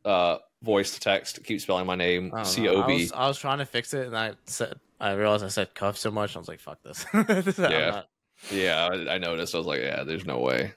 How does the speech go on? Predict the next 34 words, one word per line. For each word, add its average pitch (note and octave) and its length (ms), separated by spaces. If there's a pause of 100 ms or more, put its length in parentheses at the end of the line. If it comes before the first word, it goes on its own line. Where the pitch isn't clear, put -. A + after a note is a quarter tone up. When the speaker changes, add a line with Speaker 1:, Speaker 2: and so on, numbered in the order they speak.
Speaker 1:
There's F#2 180
no D#2+ 120
way D2 140
he's D2 100
fixing - 280
that. B1 140
There's - 180
just - 160
too E2+ 100
many." C2+ 240 (560)
Speaker 2:
Yeah, D2+ 240
so, F#2 300 (120)
eh, D3 200 (380)
all - 120
right. C2+ 160 (760)
But A#2+ 200 (180)
thank A#2+ 140
you A#2+ 80
guys A2+ 80
for A#2+ 60
listening. A2+ 340 (680)
We'll, A2+ 200
uh, G2+ 400
we'll G#2 120
see A#2 120
you G#2+ 80
next F#2 200
week. F#2 160 (500)
Or F2 180 (760)
you'll G2+ 260
hear A2 260
us A#2+ 160
next - 220
week. C#3 260